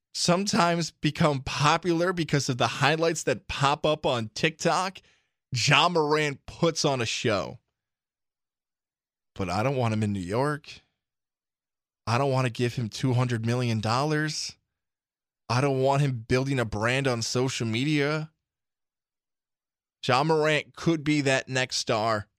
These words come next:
Ja Morant could be the next M V P of the league and the most exciting player, not just in the N B A, but all major professional sports in North America. That's how great his game is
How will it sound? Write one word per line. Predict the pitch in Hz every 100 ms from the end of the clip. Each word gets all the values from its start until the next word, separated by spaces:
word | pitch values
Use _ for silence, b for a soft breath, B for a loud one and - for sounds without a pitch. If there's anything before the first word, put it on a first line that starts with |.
| -
Ja | 139 139
Morant | 151 139 131
could | - 139
be | 135
the |
next | 131 127 -
M | 127 143
V | 143 135
P | - 139
of | 135
the | 120
league | 127 131
and | 120
the |
most | 120 117
exciting | - - - 139 139 156 160 147
player, | - 131 123
not | 120 120 131 -
just | - 208 208 -
in | 165 165
the | 165 147
N | 156
B | 151 147
A, | 135 135 113 - _ _ _ _ _ _ _ _ _ -
but | 165 -
all | 151 156 165 175 190
major | 180 160 156 156 160
professional | 156 135 - 143 127 156
sports | 139 - 135 127
in | 127
North | 117 123
America. | 127 113 110
That's | 104 110 135 175 -
how | 156 160
great | 120 113 123 143 131
his | 135 117
game | 127 127 123
is | 113 95 -